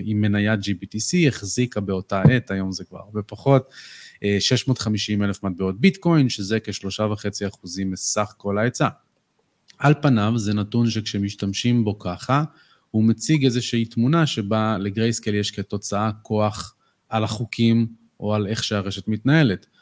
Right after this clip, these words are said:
בפועל, מאחר ומבצעים את ההפרדה בין הישות הריכוזית עצמה לבין רשת הבלוקצ'יין, זה לא נכון, ואני מאמין שאת יודעת את זה.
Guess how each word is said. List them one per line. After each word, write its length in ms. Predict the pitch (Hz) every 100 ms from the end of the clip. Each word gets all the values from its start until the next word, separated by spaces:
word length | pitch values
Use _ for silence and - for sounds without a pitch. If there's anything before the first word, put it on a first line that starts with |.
| _ _ -
בפועל, 380 | 92 - 123 120
מאחר 420 | 104 101 110 110
ומבצעים 640 | 104 104 95 101 - 143 120
את 140 | -
ההפרדה 540 | 98 95 - 98 104 101
בין 180 | 95
הישות 440 | 95 98 - 117 113
הריכוזית 480 | 107 104 101 95 98
עצמה 360 | - 107 98
לבין 280 | 95 90 98
רשת 360 | 98 104 107 98
הבלוקצ'יין, 580 | 98 170 - - 98 101 _ _ _ _
זה 80 | 101
לא 120 | 95
נכון, 360 | 113 117 151 95 -
ואני 220 | 98 98
מאמין 360 | 101 104 123 127
שאת 220 | 117 104
יודעת 340 | 113 131 107
את 60 | 90
זה. 100 | -